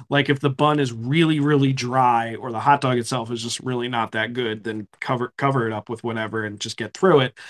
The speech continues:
Um, but to the viral video of the guy who poked his straw through a hot dog and is drinking his beer out of the hot dog, that needs to stop.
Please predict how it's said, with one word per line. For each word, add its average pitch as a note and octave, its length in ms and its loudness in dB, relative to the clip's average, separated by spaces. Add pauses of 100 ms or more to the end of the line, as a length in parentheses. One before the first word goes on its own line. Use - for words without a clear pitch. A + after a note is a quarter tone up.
(260)
Um, B2+ 480 4
but E3 220 4
to E3+ 100 0
the D#3 100 4
viral F#3+ 460 6
video G#3+ 540 2
of E3 200 -6
the D3+ 80 -6
guy E3+ 540 2 (260)
who E3 100 -2
poked G3+ 280 4
his D#3 180 2
straw G3 540 6
through F#3+ 280 0
a D3 60 4
hot F#3 340 2
dog D3 500 -2 (300)
and D#3 140 -6
is C3+ 140 -4
drinking F3 580 4
his C#3+ 240 -2
beer F3 400 4
out D#3+ 160 6
of D#3+ 80 -4
the D3 80 -2
hot D#3+ 300 2
dog, E3+ 260 0
that D3 220 -2
needs C#3+ 240 -6
to A#2+ 80 -12
stop. - 600 -4